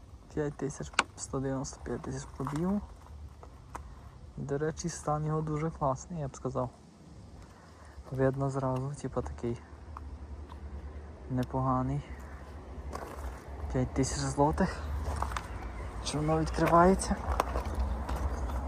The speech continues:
Дивіться на цей салон, дерево.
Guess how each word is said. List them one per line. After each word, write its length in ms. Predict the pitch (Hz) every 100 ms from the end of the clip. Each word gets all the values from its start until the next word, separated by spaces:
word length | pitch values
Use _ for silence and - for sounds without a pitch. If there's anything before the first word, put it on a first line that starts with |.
| - - - - - - - - - - - - - - - - - - - - - - - - - 131
Дивіться 280 | 131 -
на 120 | 131 123
цей 180 | 135
салон, 480 | 127 - 131 127 127
дерево. 460 | 123 139 151 151